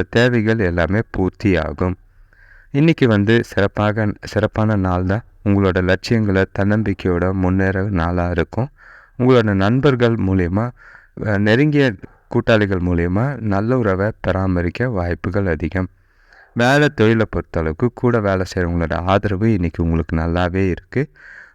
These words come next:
உங்களோட மேலதிகாரிகளோட பாராட்டையும் கஸ்டமரோட பாராட்டையும் பெறக்கூடிய ஒரு நாளா இருக்கும். கணவன் மனைவிக்குள்ள இன்னைக்கு வந்து நல்ல தருணங்களை பகிர்ந்து கொள்ற மாதிரி இருக்கும். மகிழ்ச்சியான ஒரு நாள். உங்களோட நட்பு,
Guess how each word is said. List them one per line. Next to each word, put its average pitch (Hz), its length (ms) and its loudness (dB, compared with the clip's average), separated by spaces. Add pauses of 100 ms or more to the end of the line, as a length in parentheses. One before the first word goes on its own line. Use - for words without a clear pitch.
உங்களோட 131 400 4
மேலதிகாரிகளோட 101 1000 0 (100)
பாராட்டையும் 95 840 0
கஸ்டமரோட 95 720 -2
பாராட்டையும் 90 680 -2
பெறக்கூடிய 104 600 -2
ஒரு 87 200 0
நாளா 82 340 -2
இருக்கும். 80 440 -2 (760)
கணவன் 147 380 4
மனைவிக்குள்ள 98 640 0
இன்னைக்கு 92 400 0
வந்து 92 260 0
நல்ல 104 320 0 (140)
தருணங்களை 92 640 0 (100)
பகிர்ந்து 98 460 -2
கொள்ற 85 240 -2
மாதிரி 90 400 -2
இருக்கும். 87 380 -2 (500)
மகிழ்ச்சியான 117 600 0
ஒரு 92 160 0
நாள். 87 300 0 (380)
உங்களோட 117 560 2
நட்பு, 104 500 -2